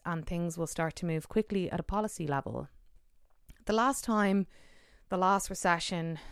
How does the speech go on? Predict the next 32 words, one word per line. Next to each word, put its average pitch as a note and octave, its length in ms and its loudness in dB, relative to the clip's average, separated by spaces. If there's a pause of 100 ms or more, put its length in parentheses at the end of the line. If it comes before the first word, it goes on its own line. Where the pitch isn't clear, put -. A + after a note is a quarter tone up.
the E3 80 -6
last E3+ 300 0
crash, - 640 -2
we E3+ 220 -4
know F3 180 2
what E3 140 0
happened D#3+ 320 -6
to D#3+ 80 -12
the - 60 -20
capital. C#3 520 -4 (1000)
Large F#3+ 380 2
tracts - 380 0
of E3 100 -4
it D3+ 160 -2
were D3+ 220 -2
essentially D#3+ 480 -4
sold D3+ 280 0
off. - 440 -4 (420)
Between G3 380 0
the F3+ 80 -2
vulture G3 320 0
funds, F#3 460 0
the E3+ 100 -4
reits, - 600 -4 (340)
the F3 80 -10
global E3+ 340 2
property E3+ 360 -4
investment D#3+ 420 -2
funds, D#3 580 -4 (420)
crash A#3 380 -2
era G3+ 220 2
Dublin F3 480 0